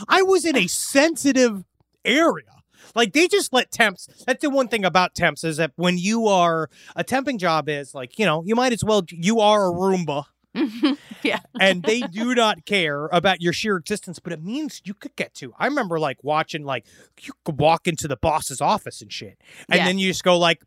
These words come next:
Speaker 1: "Me don't know."
Speaker 2: Right. <laughs> I'm
Speaker 1: "Me
Speaker 2: sorry,
Speaker 1: don't
Speaker 2: I'm
Speaker 1: know
Speaker 2: just
Speaker 1: what
Speaker 2: a temp."
Speaker 1: Oh,
Speaker 2: Yeah.
Speaker 1: I'm in a Shakespeare play right now.
Speaker 2: <laughs> Yeah, it's so true.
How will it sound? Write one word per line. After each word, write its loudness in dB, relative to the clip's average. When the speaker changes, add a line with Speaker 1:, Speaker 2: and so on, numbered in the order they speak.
Speaker 1:
"Me 0
don't 4
know." 2
Speaker 2:
Right. -6
<laughs> -18
I'm -4
Speaker 1:
"Me -4
Speaker 2:
sorry, 6
Speaker 1:
don't 8
Speaker 2:
I'm 2
Speaker 1:
know 6
Speaker 2:
just 4
Speaker 1:
what 4
Speaker 2:
a -16
temp." -2
Speaker 1:
Oh, 0
Speaker 2:
Yeah. 2
Speaker 1:
I'm 2
in 0
a -4
Shakespeare -4
play -10
right -14
now. 0
Speaker 2:
<laughs> -8
Yeah, -6
it's -6
so -2
true. -6